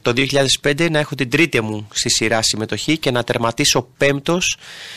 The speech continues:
στην κλασική διαδρομή, γιατί την πρώτη χρονιά πήγε ανατολικά τον Ντακάρ, περάσαμε τη Λιβύη, την Τινησία, τη Λιβύη, την Αίγυπτο και να πούμε ότι η Λιβύη άνοιξε τα σύνορά της μετά από είκοσι πέντε χρόνια ο Καντάφη τότε για να περάσει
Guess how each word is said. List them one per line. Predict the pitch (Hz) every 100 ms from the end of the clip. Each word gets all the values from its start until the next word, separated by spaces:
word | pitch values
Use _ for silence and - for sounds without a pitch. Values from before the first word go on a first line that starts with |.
| - -
στην | - - 120 117
κλασική | 110 120 - 123 165
διαδρομή, | 143 123 120 131
γιατί | 135 131
την | 123 120
πρώτη | 147 143
χρονιά | 127 131 135
πήγε | 139 147
ανατολικά | 139 131 123 123 160
τον | 131
Ντακάρ, | 110 131 139
περάσαμε | 131 123 139 - 143
τη | 135 120
Λιβύη, | 113 107 131 143 120 101 - - - - - _
την | - 98
Τινησία, | 110 110 - 131
τη | 120
Λιβύη, | 113 120 131
την | 113 120
Αίγυπτο | 127 117 117
και | 110
να | 113 110
πούμε | 135
ότι | 131 120
η |
Λιβύη | 117 113 135 135
άνοιξε | 135 -
τα | -
σύνορά | 123 139 127 131
της | 143 -
μετά | 120
από | 139 -
είκοσι | 123 -
πέντε | 139 131
χρόνια | - 175 139
ο | 110
Καντάφη | 110 113 131 -
τότε | 117 123 117
για | 113
να | 110
περάσει | 120 113 143 131 104